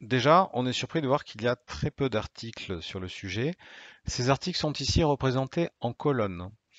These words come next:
J'ai représenté en ligne les différents messages que ces articles, que les machines évaluées plutôt peuvent donner. Et on voit en vert ici quand ça a été évalué dans l'article et en rouge quand ça n'a pas été évalué dans l'article. Donc déjà, ce qui est frappant,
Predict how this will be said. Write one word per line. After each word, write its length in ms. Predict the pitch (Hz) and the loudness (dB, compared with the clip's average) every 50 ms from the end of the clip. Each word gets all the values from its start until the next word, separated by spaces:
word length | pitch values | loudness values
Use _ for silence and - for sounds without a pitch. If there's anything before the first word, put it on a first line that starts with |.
| - - - - - - _ - | -18 -18 -18 -20 -20 -20 _ -6
J'ai 280 | - 98 101 127 151 156 | -4 0 4 6 6 6
représenté 680 | 135 151 143 - - 147 139 135 143 135 - - 156 | 6 6 2 4 4 2 4 4 2 0 2 2 4
en 180 | 139 123 117 113 | 4 4 4 2
ligne 320 | 113 120 151 170 180 165 | 2 0 -2 -2 -2 -2
les 160 | 139 113 113 117 | -2 0 -2 -2
différents 420 | 120 139 - - 156 147 147 147 | -2 -4 -2 0 2 2 4 2
messages 600 | 135 123 123 - - - 135 135 151 165 170 160 - - | 2 2 2 4 4 6 6 6 2 0 -2 -6 -8 -6
que 340 | - - 135 135 135 135 - - - | -2 0 0 0 0 -2 -4 -10 -14
ces 280 | - - - 117 107 98 | -12 -8 -4 -4 -2 -2
articles, 560 | 101 101 - - - 135 135 - - - - - - 104 - | -2 -4 -4 -8 -12 -12 -12 -12 -14 -18 -20 -20 -20 -12 -6
que 80 | - 113 | -2 0
les 120 | 104 101 | 0 0
machines 440 | 98 113 117 - - - 147 139 120 | 0 2 2 2 0 0 0 -2 0
évaluées 380 | 107 101 104 98 95 110 135 | 0 0 0 -2 -2 -4 -4
plutôt 300 | 143 - 113 - 131 131 | -4 -6 -8 -6 -6 -6
peuvent 520 | 123 - - 117 107 90 92 90 87 85 78 | -6 -2 -2 -2 -2 -2 -4 -6 -6 -6 -6
donner. 440 | 78 92 90 82 85 95 127 175 - - 101 - - - - - - _ _ - - | -8 -8 -6 -6 -4 -6 -6 -6 -8 -14 -18 -18 -18 -20 -20 -20 -20 _ _ -2 2
Et 180 | 113 120 107 - | 4 4 4 4
on 100 | - 113 | 2 2
voit 400 | 120 104 123 143 139 135 - - | 2 4 6 8 8 8 6 4
en 160 | 113 113 120 113 | 4 4 4 4
vert 300 | 113 139 143 139 127 117 | 4 4 4 4 4 2
ici 520 | 113 107 101 - - - 135 127 127 117 _ - | -2 -4 -4 -4 -4 -4 -4 -6 -6 -8 _ -4
quand 320 | - 123 117 113 104 90 | 0 0 2 2 0 0
ça 160 | - - 110 101 | 4 4 4 4
a 20 | |
été 220 | 98 - - 113 | 4 0 -2 -2
évalué 340 | 107 104 110 110 104 107 107 | 0 2 0 0 0 0 -2
dans 100 | 98 92 | -2 -4
l'article 420 | 87 85 - - - 151 - - 127 | -6 -6 -8 -8 -10 -10 -6 -4 -4
et 60 | 110 | -2
en 100 | 98 92 | -2 -2
rouge 200 | 92 120 143 - | -4 -4 -6 -8
quand 140 | - - 104 | -8 -10 -8
ça 100 | - - | -8 -6
n'a 100 | 101 104 | -6 -4
pas 120 | - 113 | -4 -4
été 180 | 113 107 - 104 | -4 -4 -4 -6
évalué 260 | 92 95 95 110 117 | -6 -4 -6 -6 -6
dans 120 | 107 101 92 | -6 -6 -8
l'article. 280 | 90 87 - - 82 | -8 -10 -14 -16 -12
Donc 160 | 82 90 101 | -10 -10 -6
déjà, 220 | 101 139 - 190 180 | -4 -2 0 2 2
ce 80 | - | 2
qui 100 | - - | 2 0
est 40 | 127 | -2
frappant, 480 | - - 113 104 - - 139 175 208 | -4 -2 -4 -2 0 0 -2 -2 -2